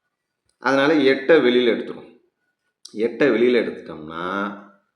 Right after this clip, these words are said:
ஒண்ணு by எட்டு. மீதி என்ன இருக்கு உள்ளார? பிளஸ் மூணு. அதை எழுதிப்போம்.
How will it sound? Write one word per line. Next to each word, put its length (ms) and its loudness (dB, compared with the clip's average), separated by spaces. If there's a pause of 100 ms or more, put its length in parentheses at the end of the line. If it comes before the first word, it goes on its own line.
(160)
ஒண்ணு 400 -4 (160)
by 140 2 (440)
எட்டு. 360 -12 (720)
மீதி 280 2
என்ன 260 0
இருக்கு 200 -2
உள்ளார? 320 -2 (1080)
பிளஸ் 300 -4
மூணு. 380 -6 (420)
அதை 180 -8
எழுதிப்போம். 520 -8